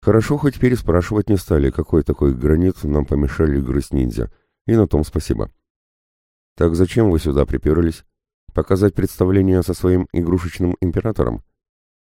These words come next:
От моих слов по аудитории пронёсся вздох. Как это я так посмел про императора, да будут его дни благословенны?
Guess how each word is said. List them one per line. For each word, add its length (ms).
От 180
моих 240
слов 300
по 80
аудитории 580
пронёсся 480
вздох. 380
Как 160
это 140
я 120
так 220
посмел 360
про 140
императора, 800
да 160
будут 280
его 160
дни 180
благословенны? 760